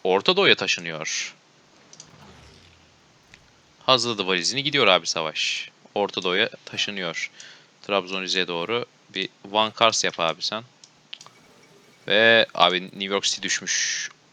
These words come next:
Abi Amerika bayağı kötü halde ve Pasifik kazanacak gibi duruyor. Abi Pasifik'in başındakiler Nihal Atsız'a benziyor. Bir anda yaşlı bir Nihal Atsız'a benzettim. Gerçekten Nihal Atsız'a benzettim adamı. Başka benzeyen var mı abi birine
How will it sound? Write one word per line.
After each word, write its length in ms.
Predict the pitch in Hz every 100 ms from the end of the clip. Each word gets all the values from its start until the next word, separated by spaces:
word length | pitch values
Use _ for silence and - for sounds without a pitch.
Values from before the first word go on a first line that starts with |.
| _ -
Abi 220 | 98 101
Amerika 380 | 90 101 104 98
bayağı 180 | 98
kötü 220 | 90 95 95
halde 260 | 90 85
ve 120 | 98
Pasifik 400 | 120 113 117 135
kazanacak 440 | - 95 92 87 -
gibi 140 | 85
duruyor. 340 | 87 85 80 - - - -
Abi 160 | 107
Pasifik'in 340 | 131 113 160 165
başındakiler 360 | 147 170 190
Nihal 160 | 117 110
Atsız'a 260 | 113 131
benziyor. 380 | 120 101 90 85 - - - -
Bir 80 | 185
anda 240 | 214 202
yaşlı 380 | 180 139 - 190
bir 120 | 160
Nihal 180 | 139 127
Atsız'a 260 | 113 120 110
benzettim. 480 | 101 92 90 95 101
Gerçekten 500 | 160 175 160 160 113
Nihal 160 | 117
Atsız'a 400 | 120 - 117 110
benzettim 400 | 98 92 90 101
adamı. 300 | 90 90 87 - - - - _ - - _
Başka 300 | 101 - 101
benzeyen 400 | 104 104 101 107
var 120 | 139
mı 80 | 175
abi 160 | 104 90
birine 380 | 90 87 87